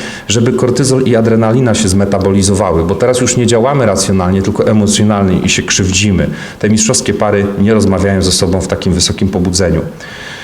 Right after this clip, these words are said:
E, mistrzowskie pary podtrzymują swoje zaangażowanie także, kiedy są na siebie wkurzeni. Tak, nie mówią: „Jestem wkurzony, dlatego odchodzę”, tylko: „Jestem wkurzony i ochłonę i będziemy kontynuować związek i wszystko”, prawda?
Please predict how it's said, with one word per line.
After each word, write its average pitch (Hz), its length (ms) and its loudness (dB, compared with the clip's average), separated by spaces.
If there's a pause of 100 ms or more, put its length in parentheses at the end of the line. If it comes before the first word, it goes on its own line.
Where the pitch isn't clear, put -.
(360)
E, 101 200 0
mistrzowskie 143 520 0
pary 165 220 0
podtrzymują 165 680 2
swoje 123 260 0
zaangażowanie 110 680 2
także, 120 260 0
kiedy 123 240 0
są 123 160 0
na 120 120 2
siebie 113 240 2
wkurzeni. 117 1000 2 (340)
Tak, 110 220 -2
nie 117 80 2
mówią: 110 400 2
„Jestem 107 240 0
wkurzony, 117 460 0
dlatego 101 320 0
odchodzę”, 110 380 0
tylko: 104 200 0
„Jestem 113 220 0
wkurzony 104 540 0
i 139 60 2
ochłonę 104 480 0
i 180 240 0
będziemy 214 360 4
kontynuować 190 800 0
związek 104 540 0
i - 20 -6
wszystko”, - 360 -2
prawda? 120 380 -2